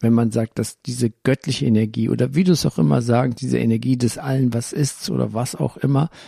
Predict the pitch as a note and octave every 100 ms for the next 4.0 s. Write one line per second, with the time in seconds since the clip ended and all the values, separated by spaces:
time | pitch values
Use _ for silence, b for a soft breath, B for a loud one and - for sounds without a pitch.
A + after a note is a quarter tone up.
0 | B - B2+ - - C3 E3+ D#3+ C3 -
1 | C3+ D3 C#3+ D#3 - b b b b b
2 | b _ C#3+ B2+ - F3+ - E3+ F#3+ F3
3 | - - F3+ - - - _ _ - F#3